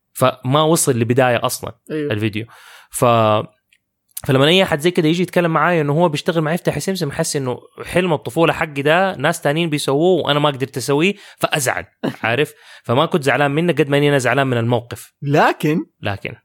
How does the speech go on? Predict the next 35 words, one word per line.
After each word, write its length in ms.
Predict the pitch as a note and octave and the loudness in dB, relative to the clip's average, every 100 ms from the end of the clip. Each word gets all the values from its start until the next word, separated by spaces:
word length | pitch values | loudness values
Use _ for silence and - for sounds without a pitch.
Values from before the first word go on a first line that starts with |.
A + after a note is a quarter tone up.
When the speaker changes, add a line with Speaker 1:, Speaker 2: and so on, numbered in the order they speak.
| _ - | _ -6
Speaker 2:
قعدنا 380 | C3 C3+ E3+ F#3+ | -2 0 2 0
نسولف، 440 | D3 E3 D#3 D#3 C#3+ | 0 2 2 2 -2
نسولف، 380 | C3 C#3+ C3+ | 0 0 0
نسولف، 340 | C#3 C#3+ C#3+ - | -4 -2 -2 0
فعرفته 500 | E3 F3+ G3 F#3+ E3 | 2 2 2 0 2
عن 120 | C#3+ | 4
نفسي 280 | D3 - D#3+ | 2 0 0
وعرفني 460 | C3 C3+ C#3 D3 | 2 2 0 -2
عن 160 | C3 C3+ | -2 0
نفسه 320 | C3+ C3+ D#3 | -2 -4 -6
وما 120 | D3 | -2
أدري 160 | C#3+ D3 | -2 2
إيه، 120 | D#3+ | 2
وقعدنا 320 | D#3 D3+ E3+ | 4 2 2
نتكلم، 400 | D3+ C#3 F3 D#3 | 0 -2 -2 0
نتكلم. 500 | C#3 - E3+ F#3 A#3+ A3+ _ _ _ - - | -2 -2 0 2 2 -2 _ _ _ -20 -8
بعدين 340 | B2+ C#3 D#3+ | 0 2 2
أعطتني 440 | G3+ C#3 F#3 E3 B2+ | 0 0 0 2 2
هدية 280 | B2+ F3+ F3 | 2 4 4
إلى 200 | D3+ D#3 | 2 2
اليوم 280 | C#3 B2 | 2 0
عندي. 320 | A#2+ A2 A2+ _ _ _ _ | -2 -8 -10 _ _ _ _
Speaker 1:
Sticker، 460 | - A#2+ - - | -10 -10 -8 -10
إيه. 180 | A#2+ - | -10 -14
Speaker 2:
ستيكر 440 | - - D3+ E3+ D#3+ | -14 -4 0 2 2
fruit. 400 | C#3 - A#2+ - - _ _ _ _ _ - - | 0 -4 -6 -8 -20 _ _ _ _ _ -20 -4
فبس 1040 | D#3+ C#3+ C#3+ C3+ C3 C3 C#3 G3+ - - F3 | 2 4 4 4 4 2 2 0 -2 -8 -4
نسلمنا 460 | D#3+ G#3 A3+ G#3 | 0 2 2 2
على 120 | D#3+ | 2
بعض 240 | D#3+ E3 D#3+ | 4 2 2
زي 120 | D#3+ | 2
كذا 180 | G3 F3+ | 2 4
وأخذنا 420 | E3 D3 F3+ D3 | 4 2 0 0
أرقام 300 | D3 D3 C#3 | 2 2 2
بعض، 280 | C#3+ D#3+ | 4 2